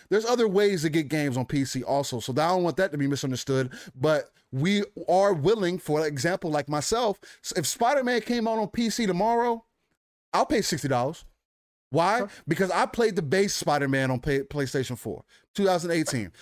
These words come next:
Speaker 1: I played the base game. I didn't play any of the D L C, but I a hundred percent of the game at the time. Played on the hardest difficulty, hundred percent of the game. Had an excellent time with it. But I hadn't played none of the D L C or none of the extra shit that came out. But if it came out on P C tomorrow,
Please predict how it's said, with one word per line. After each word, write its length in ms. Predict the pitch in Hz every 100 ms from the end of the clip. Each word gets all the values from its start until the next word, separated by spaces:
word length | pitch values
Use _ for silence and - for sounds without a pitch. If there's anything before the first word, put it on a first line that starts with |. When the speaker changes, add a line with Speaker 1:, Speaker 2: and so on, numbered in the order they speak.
| -
Speaker 1:
I 60 | -
played 160 | 180
the 80 | 165
base 300 | 131 170 143
game. 240 | 160 120
I 80 | 127
didn't 160 | 220 185
play 160 | 180
any 180 | 170 202
of 60 | 190
the 80 | 175
D 160 | 170
L 100 | 165
C, 240 | - 127 104 -
but 120 | - 160
I 100 | 175
a 40 |
hundred 220 | 165 202
percent 220 | 160 190 160
of 60 |
the 60 | 143
game 200 | 143 135
at 60 |
the 80 | 120
time. 300 | - 101 67 _ - _ -
Played 120 | 190
on 100 | 165
the 80 | 147
hardest 320 | 185 208 156
difficulty, 480 | 175 165 170 156 156
hundred 220 | 175 170
percent 200 | 151 160
of 60 |
the 80 | 156
game. 220 | 131 107 87 -
Had 140 | 196 170
an 100 | 165
excellent 420 | 185 208 202 170 139
time 280 | 147 127
with 180 | 110 -
it. 80 | 78 _ _ _ _ _ 151
But 80 |
I 60 | 170
hadn't 320 | 151 196 185
played 180 | 165 175
none 140 | 160
of 60 | 156
the 60 | 139
D 200 | 147 151
L 80 |
C 180 | 143 143
or 60 | 135
none 160 | 135
of 60 | 123
the 100 | 117
extra 200 | 127 -
shit 140 | -
that 120 | 107 113
came 220 | 117 101
out. 160 | 87 - - -
But 80 | 160
if 140 | 175 -
it 80 |
came 200 | - 254
out 140 | 233 220
on 160 | 170
P 180 | 139 220
C 220 | 202 -
tomorrow, 600 | 185 165 190 226 294 330